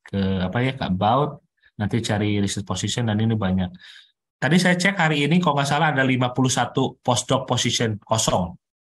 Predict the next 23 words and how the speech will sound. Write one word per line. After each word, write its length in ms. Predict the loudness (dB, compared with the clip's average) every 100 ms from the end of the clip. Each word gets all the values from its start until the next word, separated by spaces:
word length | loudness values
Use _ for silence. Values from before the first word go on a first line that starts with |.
| _
Lima 400 | 2 4 4 2
puluh 240 | 2 2 2
satu 400 | -2 -2 -4 -6 -12 _ _ _ _ _
per 160 | -4 0
hari 320 | 0 -2 -2
ini. 160 | -2 0
Jadi 320 | 0 0 -4 -16 -20 -6
coba 220 | 0 2
co-, 160 | 2 -2
cek, 140 | -4 0
cek 180 | -2 0
apa 240 | -2 0
ada 80 | -2
cocok 320 | -2 -2 -2 -2
atau 80 | 0
nggak, 160 | 0 0
kalau 160 | 2
ada 80 | 2
cek 240 | 2 -2
langsung 320 | -2 -6 -6 -10
apply. 320 | -8 -10 -10 _ _ _ _ _ _ -20 -20 _ _ -6
Eh, 240 | 0 0
dan 160 | 2 2